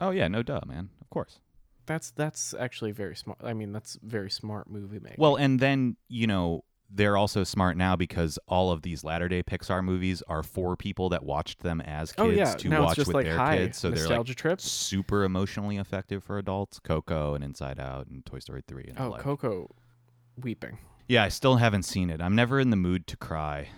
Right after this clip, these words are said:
Speaker 1: Crying has to catch me by surprise. I don't wanna do it on purpose.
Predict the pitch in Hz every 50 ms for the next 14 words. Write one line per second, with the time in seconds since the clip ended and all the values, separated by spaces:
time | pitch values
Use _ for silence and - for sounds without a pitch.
0 | - - - - - - _ _ _ _ _ _ - - - - 107 107 110 101
1 | 107 101 - - - - 90 - - 87 82 76 76 73 - - - - 71 69
2 | 69 67 67 67 - 80 80 82 78 - - _ _ _ _ 85 82 76 76 73
3 | 69 64 71 71 69 69 69 67 65 - - 69 65 - 69 65 65 - -